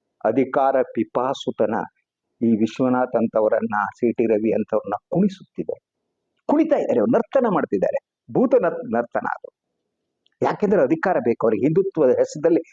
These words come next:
ಅಧಿಕಾರ ಕಬಳಿಸ್ಬೇಕು, ದುಡ್ಡು ಮಾಡ್ಬೇಕು, ಉಳಿದ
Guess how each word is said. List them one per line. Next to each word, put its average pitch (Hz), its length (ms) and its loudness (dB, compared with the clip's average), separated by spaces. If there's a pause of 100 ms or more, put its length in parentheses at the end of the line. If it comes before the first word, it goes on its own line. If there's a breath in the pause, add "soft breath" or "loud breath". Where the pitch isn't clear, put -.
(160 loud breath)
ಅಧಿಕಾರ 156 300 -2 (140)
ಕಬಳಿಸ್ಬೇಕು, - 720 -6 (540)
ದುಡ್ಡು 190 200 2
ಮಾಡ್ಬೇಕು, 185 480 0 (320)
ಉಳಿದ 190 180 2